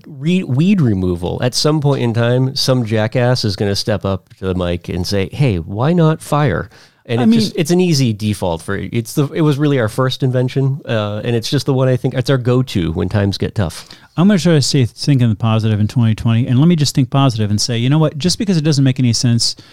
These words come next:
Speaker 2: uh, um, thermodynamically,
Speaker 1: Mm-hmm.
Speaker 2: doesn't mean you can't do it. You can have the snow Roomba and you can have the little flamethrower on there, and it's really not doing anything, and it's a gigantic waste of time and energy,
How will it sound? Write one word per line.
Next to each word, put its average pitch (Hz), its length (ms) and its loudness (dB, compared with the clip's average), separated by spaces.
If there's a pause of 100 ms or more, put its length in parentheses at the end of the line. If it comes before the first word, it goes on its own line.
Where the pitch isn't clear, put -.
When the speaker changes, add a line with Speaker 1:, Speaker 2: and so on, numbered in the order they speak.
(300)
Speaker 2:
uh, 104 320 0
um, 98 460 -2
thermodynamically, 127 1000 2
Speaker 1:
Mm-hmm. 139 200 0 (460)
Speaker 2:
doesn't 214 220 0
mean 208 140 4
you 180 80 2
can't 170 240 2
do 190 120 4
it. 117 140 0 (240)
You 180 140 -4
can 233 100 2
have 202 220 4
the 202 60 2
snow 147 220 2
Roomba 135 380 2
and 151 160 -4
you 196 80 2
can 190 140 4
have 175 160 4
the 175 100 0
little 147 240 2
flamethrower 135 580 0
on 101 140 2
there, 113 220 2 (160)
and 170 120 4
it's 214 220 0
really 156 200 2
not 135 260 2
doing 147 260 4
anything, 110 380 0
and 135 80 2
it's 147 120 2
a 160 60 2
gigantic 147 560 0
waste 139 240 0
of 131 80 -4
time 117 220 2
and 117 100 2
energy, 131 320 0